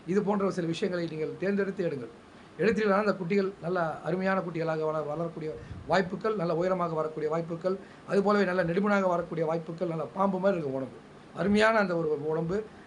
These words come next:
அது போலவே நெஞ்சு அழு-, அழுத்தம் பார்த்தீங்கன்னா, கீழே வரைக்கும் நல்ல பெண்டாக இருந்ததுன்னா, அந்த நாய்கள்லாம் மிகவும் ஓட்டத்திற்கு மிகவும் ஒரு, ஒரு வேட்டையாடக்கூடிய நாய்களாக இருக்கக்கூடும். அது போலவே மிகவும் ஒரு, ஒரு வீரியத்தன்மை இருக்கக்கூடிய நாய்களாக அது குட்டிகள்,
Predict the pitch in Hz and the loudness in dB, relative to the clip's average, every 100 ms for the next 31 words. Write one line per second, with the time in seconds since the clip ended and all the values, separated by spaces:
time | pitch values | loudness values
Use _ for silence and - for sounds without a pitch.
0 | 151 160 170 175 160 180 196 165 165 160 | -4 0 2 2 0 2 2 4 2 2
1 | 170 175 170 156 165 170 165 196 180 170 | 0 0 -2 -2 -2 -4 0 4 4 4
2 | 170 156 147 147 165 175 156 151 180 196 | 0 -2 -4 -2 -2 -2 -2 -8 -10 -12
3 | - - 143 135 175 180 175 160 170 170 | -18 -16 -8 -2 0 2 0 0 -2 0
4 | 160 175 156 160 147 151 160 175 135 - | 0 0 -6 -6 -6 -6 -6 -6 -8 -14
5 | - 135 143 139 139 160 185 175 160 160 | -16 -4 -2 0 0 0 2 2 0 -4
6 | 147 156 156 147 147 147 131 143 190 202 | -4 -2 -2 -2 -4 -4 -6 -6 -6 -8
7 | - - 143 165 180 175 160 202 240 208 | -18 -8 -4 0 2 2 0 0 2 2
8 | 175 160 156 143 135 123 120 - 135 131 | 0 2 2 2 -2 -4 -8 -12 -12 -10
9 | 135 131 131 127 139 208 208 175 170 156 | -8 -6 -4 -4 0 0 0 0 -4 -4
10 | 151 143 131 - - 139 175 170 156 151 | -4 -6 -6 -12 -14 -4 0 2 2 2
11 | 143 135 151 165 | -2 -4 -4 -4